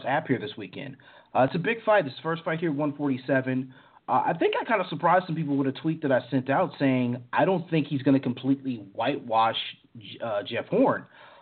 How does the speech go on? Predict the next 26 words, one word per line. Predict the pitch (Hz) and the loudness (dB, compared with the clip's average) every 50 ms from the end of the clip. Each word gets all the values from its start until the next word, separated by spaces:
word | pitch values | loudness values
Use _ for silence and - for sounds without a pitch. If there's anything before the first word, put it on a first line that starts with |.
| _ - 127 | _ -2 2
Um, | 131 139 139 139 135 139 139 135 _ _ _ _ - | 2 4 4 4 4 2 0 0 _ _ _ _ -10
am | - 151 160 165 | -8 -4 0 2
I | 165 180 | 2 2
completely | 175 - 170 139 - - - 165 196 - - 226 208 | 2 2 -2 -2 -2 -4 -6 -6 -4 -4 -4 0 2
off | 196 180 185 175 - | 4 4 4 2 0
my | 160 151 147 | 0 2 2
rocker | 139 135 151 151 156 160 - 160 147 | 2 2 2 2 2 0 0 0 2
in | 139 127 127 - | 2 0 0 -4
thinking | 156 156 147 139 165 151 151 139 123 | -4 -4 -2 -2 0 0 0 2 4
that, | 139 139 135 135 131 131 - - - _ _ _ _ _ _ _ _ _ _ _ - | 4 2 2 2 -2 -6 -10 -20 -20 _ _ _ _ _ _ _ _ _ _ _ -2
you | 127 131 | 0 0
know, | 131 127 | 2 2
I'm | 135 147 | 2 2
a | 156 | 4
little | 156 165 165 160 | 4 4 4 2
bit | 147 156 139 | 2 0 -2
hesitant | - - 160 160 151 143 - - 165 143 | -2 -4 -4 -4 -4 -6 -6 -4 -2 -2
on | 139 135 - | -2 -2 -4
saying | 160 151 143 139 | -4 -2 -2 -2
this | 139 - | -4 -4
is | 143 | -2
gonna | 135 139 135 | 0 0 2
be | 131 131 | 2 2
a | 127 | 2
one-side | 131 139 131 - - 131 120 117 - | 2 2 0 2 2 2 2 2 0
beating | 131 131 135 139 143 139 135 127 | -2 0 2 4 6 6 4 4